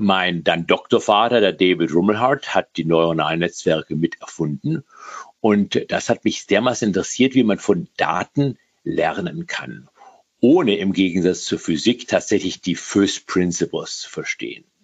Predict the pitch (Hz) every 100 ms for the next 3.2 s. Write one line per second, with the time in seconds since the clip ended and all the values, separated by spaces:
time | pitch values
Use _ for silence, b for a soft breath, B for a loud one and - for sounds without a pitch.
0 | _ - 117 117 127 107 - 87 92 208
1 | 202 - 110 98 - 135 131 - 117 -
2 | - 95 87 - 82 78 - - 113 117
3 | 123 -